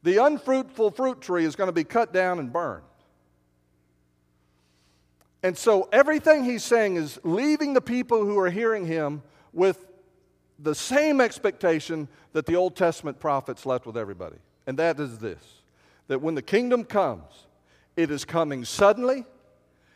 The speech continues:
it is coming completely all at once, it is coming catastrophically. He's gonna destroy the enemies. There'll be a baptism of fire, and then this baptism of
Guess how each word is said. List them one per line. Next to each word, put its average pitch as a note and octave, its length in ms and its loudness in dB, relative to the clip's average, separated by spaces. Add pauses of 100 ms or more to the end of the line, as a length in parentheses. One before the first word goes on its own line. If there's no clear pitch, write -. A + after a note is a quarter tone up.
(200)
it D#3+ 120 0
is C#3+ 140 -4
coming E3+ 400 -2
completely A3 840 -2
all E3+ 200 4
at D3 120 -2
once, A3+ 440 -2 (300)
it E3+ 140 2
is E3 120 -2
coming F3+ 380 -2
catastrophically. D3 1040 -4 (320)
He's E3+ 240 -4
gonna D#3+ 240 -2
destroy G3 680 0
the F3 200 -2
enemies. D3 380 -6
There'll C3 120 -2
be A#2+ 200 -6
a A#2 60 -6
baptism D#3 480 -2
of D3 120 -10
fire, G2+ 460 -8 (380)
and A2+ 160 -12
then B2 140 -6
this A#2 160 -10
baptism G#2+ 640 -6 (180)
of G2+ 320 -4